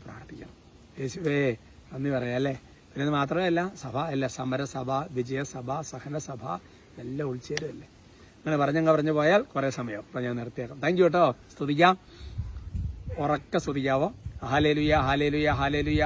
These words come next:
ഹല്ലേലൂയ. ഈശോയെ ആരാധന, ആരാധന, ആരാധന, ആരാധന. കർത്താവെ സ്തുതിക്കുന്നു, ആരാധിക്കുന്നു, നന്ദി പറയുന്നു. കർത്താവെ, വിശുദ്ധ കുരിശിനാൽ ഇവരെ ആശീർവദിക്കുവാൻ അങ്ങ് നിയോഗിച്ചതിനെ ഓർത്ത്, പൗരോഹിത്യം തന്നതിനെ ഓർത്ത് നന്ദി പറയുകയാണ്. കർത്താവ്, ഇവരെ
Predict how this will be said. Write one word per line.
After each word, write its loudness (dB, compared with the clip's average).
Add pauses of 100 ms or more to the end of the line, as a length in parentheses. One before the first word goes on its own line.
ഹല്ലേലൂയ. 0 (460)
ഈശോയെ 2
ആരാധന, 2 (140)
ആരാധന, 2 (120)
ആരാധന, 2 (120)
ആരാധന. 4 (420)
കർത്താവെ 2
സ്തുതിക്കുന്നു, -2
ആരാധിക്കുന്നു, 0
നന്ദി 0
പറയുന്നു. 0
കർത്താവെ, 2 (580)
വിശുദ്ധ -2
കുരിശിനാൽ 2 (100)
ഇവരെ 0 (140)
ആശീർവദിക്കുവാൻ 0
അങ്ങ് 0
നിയോഗിച്ചതിനെ 0
ഓർത്ത്, -2 (100)
പൗരോഹിത്യം 0
തന്നതിനെ 0 (160)
ഓർത്ത് 2
നന്ദി -2
പറയുകയാണ്. 2 (540)
കർത്താവ്, 4
ഇവരെ 2